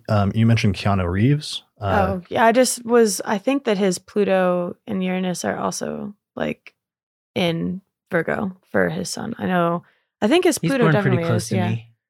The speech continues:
Speaker 2: Um,
Speaker 1: Hmm.
Speaker 3: Yeah, I don't think it's nineteen sixty-eight though. I, th-, I feel like he's maybe sixty-nine. I don't know. Don't quote me on that. We're about
Speaker 2: Because
Speaker 3: to
Speaker 2: I
Speaker 3: see.
Speaker 2: saw a lot of celebrities while I was looking with Pluto and Virgo, obviously, but, um, I couldn't find a lot of, like
Speaker 3: Oh,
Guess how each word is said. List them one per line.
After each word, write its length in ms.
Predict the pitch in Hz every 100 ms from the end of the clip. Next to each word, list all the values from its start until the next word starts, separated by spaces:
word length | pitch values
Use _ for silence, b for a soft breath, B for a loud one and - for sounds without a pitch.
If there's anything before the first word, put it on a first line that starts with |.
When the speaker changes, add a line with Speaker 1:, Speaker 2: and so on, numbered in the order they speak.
| _ _ _
Speaker 2:
Um, 540 | - 185 180 180 185 - _
Speaker 1:
Hmm. 120 | 113
Speaker 3:
Yeah, 220 | 95 117 110 123
I 140 | 123
don't 220 | 135 131
think 200 | - 123
it's 240 | 113 - -
nineteen 300 | 110 117 107
sixty-eight 560 | 107 - 110 104 98
though. 160 | 104 101
I, 80 | 104
th-, 300 | - _ -
I 40 |
feel 180 | 98 123
like 160 | 113
he's 400 | 113 104 - - -
maybe 280 | 123 110 127
sixty-nine. 1160 | - - 123 - 131 123 117 120 143 190 190 123
I 80 |
don't 100 | 120
know. 140 | 110 117 - _
Don't 160 | 120 117
quote 180 | - -
me 80 |
on 120 | - 156
that. 180 | - _ _
We're 140 | 147
about 160 | 160 151
Speaker 2:
Because 140 | 254
Speaker 3:
to 40 | 269
Speaker 2:
I 40 |
Speaker 3:
see. 60 | -
Speaker 2:
saw 200 | 370 269
a 20 |
lot 220 | 214 220
of 240 | 214 202 190
celebrities 420 | 208 190 190 180
while 140 | 185 175
I 20 |
was 100 | 175
looking 240 | 180 175
with 160 | 170 156
Pluto 260 | - 165 170
and 120 | 185
Virgo, 260 | 208 214 220
obviously, 600 | 220 226 220 - 247 240
but, 580 | - 175 165 165 - _
um, 480 | - 180 175 - 190 -
I 60 |
couldn't 200 | 190 185
find 160 | 190 98
a 60 |
lot 260 | 92 95 - -
of, 180 | 95
like 160 | - 165
Speaker 3:
Oh, 200 | 127 117